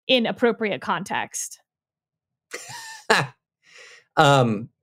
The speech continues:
Speaker 2: would it be if you said, "Are we recording our pod Monday?" And I'd say, "Automatic still is." Is that a proper usage?
Speaker 1: I like that usage.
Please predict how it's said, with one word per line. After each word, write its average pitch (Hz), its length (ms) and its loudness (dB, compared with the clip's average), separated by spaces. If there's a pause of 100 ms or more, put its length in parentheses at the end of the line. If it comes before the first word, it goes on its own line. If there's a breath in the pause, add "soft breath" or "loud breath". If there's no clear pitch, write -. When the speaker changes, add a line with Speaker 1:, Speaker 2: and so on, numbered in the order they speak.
(220)
Speaker 2:
would 147 260 8
it 127 220 2
be 147 580 4 (840)
if 135 220 4
you 151 140 4
said, 139 500 4
"Are 131 160 2
we 120 140 2
recording 143 500 2
our 127 100 4
pod 143 360 0
Monday?" 175 580 2 (480)
And 117 160 4
I'd 113 160 2
say, 120 440 2
"Automatic 143 720 2 (100)
still 151 380 4
is." 160 360 4 (360)
Is 127 40 0
that 139 120 6
a 139 40 2
proper 147 280 0
usage? 143 400 -2 (440)
Speaker 1:
I 294 140 4
like 320 300 0
that 392 180 0
usage. 453 680 -2